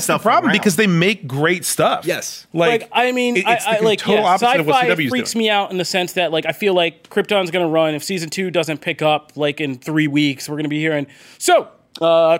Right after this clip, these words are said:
Speaker 3: Krypton's getting the
Speaker 2: Yeah.
Speaker 3: axe. What about that Lobo? What?
Speaker 2: Yeah.
Speaker 3: What about that Lo-, what?" <laughs> I don't
Speaker 1: I mean,
Speaker 3: remember what
Speaker 1: ev-,
Speaker 3: you're
Speaker 1: every
Speaker 3: talking
Speaker 1: single year, I,
Speaker 3: about.
Speaker 1: I was looking through the, the shows, like, the original shows from Sci-Fi, and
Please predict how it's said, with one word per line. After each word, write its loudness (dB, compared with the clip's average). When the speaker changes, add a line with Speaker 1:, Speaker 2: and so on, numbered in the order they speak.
Speaker 3:
Krypton's 0
getting 2
the 2
Speaker 2:
Yeah. 2
Speaker 3:
axe. -2
What 4
about 2
that 4
Lobo? 4
What? 2
Speaker 2:
Yeah. -4
Speaker 3:
What 4
about 2
that 2
Lo-, 4
what?" 2
<laughs> -20
I 0
don't 0
Speaker 1:
I 0
mean, 0
Speaker 3:
remember 2
what 4
Speaker 1:
ev-, -2
Speaker 3:
you're 0
Speaker 1:
every 2
Speaker 3:
talking 2
Speaker 1:
single 2
year, 4
I, 2
Speaker 3:
about. 2
Speaker 1:
I 2
was 0
looking 0
through 2
the, 2
the -2
shows, 2
like, -2
the -4
original 0
shows 0
from -6
Sci-Fi, 0
and -2